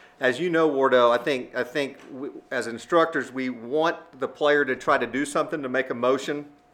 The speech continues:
And, uh, in, in many, in most cases, it's just hard to do it if the body's not ready to be there. And that's part of teaching. I mean, one thing I learned a long time ago is,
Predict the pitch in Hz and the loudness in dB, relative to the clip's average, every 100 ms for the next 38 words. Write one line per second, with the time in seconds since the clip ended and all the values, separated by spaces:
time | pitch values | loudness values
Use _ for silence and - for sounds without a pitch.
0 | _ _ - - 120 120 117 113 - 127 | _ _ -20 -10 -6 -2 -2 -2 -4 -8
1 | 123 123 127 120 139 143 131 117 135 147 | -8 -8 -8 -4 -4 -4 -4 -2 -2 -2
2 | - 120 107 131 107 110 - 127 120 131 | -2 -2 -2 -6 -6 -8 -6 -8 -4 -4
3 | 113 117 123 117 120 101 117 117 113 117 | -2 -2 -2 -2 -4 -4 -2 -2 -4 -6
4 | 110 113 113 104 - - 110 120 135 165 | -4 -6 -6 -10 -14 -12 -8 -4 -4 -2
5 | 226 - 175 120 - 131 139 139 127 139 | -6 -2 0 0 -6 -10 -8 -6 -4 -6
6 | 127 - - 160 175 190 151 143 147 127 | -8 -14 -8 -4 0 2 2 2 0 -2
7 | 127 135 127 135 127 117 113 113 | -4 -4 -2 -2 -2 -2 0 0